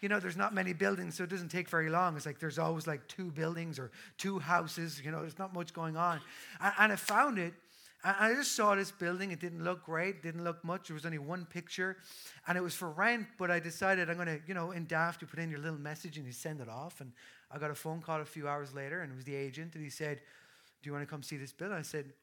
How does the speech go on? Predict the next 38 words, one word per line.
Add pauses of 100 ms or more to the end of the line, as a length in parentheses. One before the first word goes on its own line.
"Okay,
I'll
go
see
it
tomorrow."
And
we
got
our
team
together, (720)
and
we
went (640)
to
see
this
building. (640)
And (920)
the
moment
we, (260)
we, (220)
we
drove
up
to
it,
we
were
just
kinda
like,
"This
is
interesting."
And